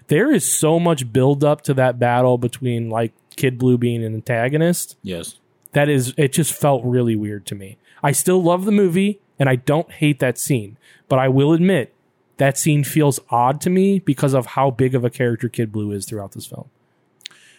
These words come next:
Speaker 2: Fair enough. I would also say that while I love the finale, it seems a little bit too low key for the events. Like,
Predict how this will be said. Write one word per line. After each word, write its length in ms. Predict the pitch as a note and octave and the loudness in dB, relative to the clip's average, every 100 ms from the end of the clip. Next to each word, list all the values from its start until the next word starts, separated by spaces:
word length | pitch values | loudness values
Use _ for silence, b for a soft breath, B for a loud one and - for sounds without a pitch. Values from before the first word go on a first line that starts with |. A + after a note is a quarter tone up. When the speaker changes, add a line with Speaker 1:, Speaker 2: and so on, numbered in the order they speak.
| B | B
Speaker 2:
Fair 160 | - C#3 | -2 0
enough. 380 | A#2+ A2+ - - G3 - | 0 -2 -4 -14 -16 -4
I 100 | D3+ | 0
would 100 | C#3+ | 2
also 240 | C3+ C#3 | 2 0
say 260 | B2+ C#3 B2 | -2 0 0
that 260 | A2+ G#2+ F2 _ _ _ | 0 0 -4 _ _ _
while 180 | B2 A#2+ | 0 2
I 140 | A#2 A2 | 2 0
love 360 | A2+ A2+ G#2 | 0 0 0
the 100 | A2 | -4
finale, 640 | - A#2+ A#2 A#2 A#2+ B2 A#2+ _ _ _ - _ _ _ _ _ _ _ _ _ _ _ _ _ _ _ _ _ _ - | -2 -2 2 2 2 0 -6 _ _ _ -20 _ _ _ _ _ _ _ _ _ _ _ _ _ _ _ _ _ _ -6
it 180 | A#2+ | -6
seems 420 | - - C#3+ C3+ A#2 | -4 -2 0 2 2
a 60 | |
little 280 | A#2 A#2 A2+ | 2 2 2
bit 200 | A2 G#2+ | 0 -2
too 280 | - B2+ A2+ | -2 -2 -2
low 260 | G#2 G#2 G2+ | -2 -2 -4
key 560 | - A2 G2+ G2+ F#2+ _ | -6 -8 -6 -8 -12 _
for 480 | - G#2+ G2+ G2+ F#2+ | -4 -2 0 -2 -4
the 160 | G2 | -4
events. 720 | F#2+ G2 G2 G#2 - - - - _ | -4 -4 -4 -6 -6 -8 -12 -20 _
Like, 300 | A2 G#2+ F#2 | -4 -4 -4